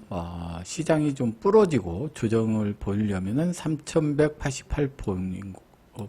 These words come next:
팔 포인트와 삼천백육십육 포인트가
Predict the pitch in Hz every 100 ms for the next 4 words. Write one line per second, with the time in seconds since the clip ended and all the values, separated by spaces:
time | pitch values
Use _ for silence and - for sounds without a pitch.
0 | - 147 147 - 123 110 98 123 139 -
1 | 135 - 127 117 147 185 - - - -
2 | - _ - 113 - - 107 107 - -
3 | 113 101 92 - 92 92 139 151 156